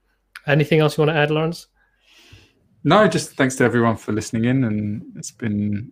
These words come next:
Speaker 2: as always, enlightening. Um, and yeah, we do this as much for ourselves, just to have these conversations, really. I always come away feeling,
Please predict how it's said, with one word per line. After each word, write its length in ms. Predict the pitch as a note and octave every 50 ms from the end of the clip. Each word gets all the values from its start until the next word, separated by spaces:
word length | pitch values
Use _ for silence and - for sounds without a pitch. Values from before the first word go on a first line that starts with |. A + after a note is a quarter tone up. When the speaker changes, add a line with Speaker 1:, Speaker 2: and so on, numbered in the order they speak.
| _ -
Speaker 2:
as 120 | A2+ G#2
always, 320 | A2 G#2+ G#2 G2+ G2+ F#2+
enlightening. 560 | G2+ G2+ G2 G2+ G2 - G#2+ G2+ G2 G#2 G#2 - _ _ _ _ _ -
Um, 720 | G2+ G2 G2 G2 G2 G2 G2 G2 G2 G2 F#2+ F#2+ - - _ -
and 120 | A2 A#2
yeah, 120 | A#2+ G2+
we 120 | G2 G#2+ A2
do 140 | - A2 G2+
this 240 | G2 G2 - -
as 80 | G2+ F#2
much 160 | G2+ - -
for 100 | - -
ourselves, 480 | G2+ F#2 - - A2+ A2+ A2 G2 F2 -
just 140 | - - -
to 60 | G#2+
have 100 | G2 F2+
these 140 | G2 F2 -
conversations, 640 | - G#2+ F#2+ F2+ F2+ - A2 G#2+ G#2 - G2+ F#2
really. 200 | F#2 F#2 F#2+ G2
I 40 | G2+
always 180 | G2+ F#2 F#2 -
come 180 | - - G2+
away 200 | F#2+ F#2+ F#2 F#2
feeling, 400 | F#2 - G2 F#2+ F#2+ F#2+ F#2+ F2+